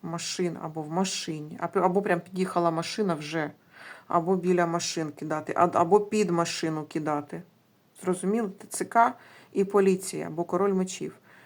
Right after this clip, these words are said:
Е, різні там, типу, С Б У і так далі,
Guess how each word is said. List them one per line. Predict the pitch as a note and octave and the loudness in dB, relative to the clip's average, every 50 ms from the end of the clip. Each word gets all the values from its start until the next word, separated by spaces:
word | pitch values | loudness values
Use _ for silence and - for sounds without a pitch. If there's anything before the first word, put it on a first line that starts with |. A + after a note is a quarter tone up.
| - - _ _ - | -20 -20 _ _ -14
Е, | - - D#3 D#3 D3+ E3 E3+ | -12 -10 -10 -8 -6 -4 -2
різні | G3 G#3 G#3 G3+ G3+ F#3 | -2 -2 -2 -2 -2 -4
там, | F3+ - E3+ E3 D#3+ | -2 -2 -4 -6 -6
типу, | - E3 D#3+ - - F3 | -8 -10 -10 -8 -4 -2
С | F3+ F#3 E3+ E3 | -2 -2 -2 -4
Б | E3 D#3 E3+ E3 | -4 -4 -4 -4
У | E3 F3+ G#3 A#3 A#3 A3 F#3+ F3+ F#3 | -2 -2 0 0 0 0 -2 -2 -4
і | - - E3+ E3 D#3+ | -6 -8 -8 -10 -8
так | - - E3 E3 E3 | -8 -8 -8 -6 -8
далі, | D3+ - C#3+ D#3+ E3 - | -8 -8 -8 -8 -8 -10